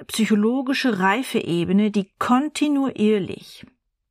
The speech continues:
die Outputs der K-I-Systeme analysiert, blockiert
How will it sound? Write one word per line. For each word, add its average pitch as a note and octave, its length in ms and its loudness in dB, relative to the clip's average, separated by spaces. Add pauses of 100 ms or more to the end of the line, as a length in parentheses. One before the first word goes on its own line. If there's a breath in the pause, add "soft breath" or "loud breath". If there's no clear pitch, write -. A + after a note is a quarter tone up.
(680)
die G3 320 0
Outputs B3+ 880 -2
der F#3+ 140 0
K-I-Systeme F#3+ 1400 -4 (1900 soft breath)
analysiert, G3+ 1040 0 (360)
blockiert A#3 1040 0